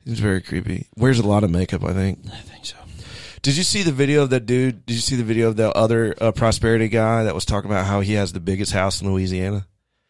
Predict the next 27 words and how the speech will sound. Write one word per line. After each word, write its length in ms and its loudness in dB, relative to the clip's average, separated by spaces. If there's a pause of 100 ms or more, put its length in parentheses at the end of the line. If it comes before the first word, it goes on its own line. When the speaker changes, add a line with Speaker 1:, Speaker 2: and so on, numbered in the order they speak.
(480)
Speaker 2:
No. 560 4
Speaker 1:
I 60 2
think 180 2
it's 120 0
Jesse 300 2
Duplantis. 760 -2 (1040)
Speaker 2:
Duplantis? 920 2
Speaker 1:
His 120 4
name 160 4
is 120 0
Jesse 380 2
Duplantis. 800 0 (880)
I 60 -2
can't 200 2
really 180 4
do 140 0
a 40 -2
Cajun 360 -2
accent, 440 -6
Speaker 2:
Oh, 180 2
Speaker 1:
but 80 -4
Speaker 2:
but 100 -10
that's 500 -4 (280)
a 80 -2
bizarre 560 2
last 300 -6
name. 240 -6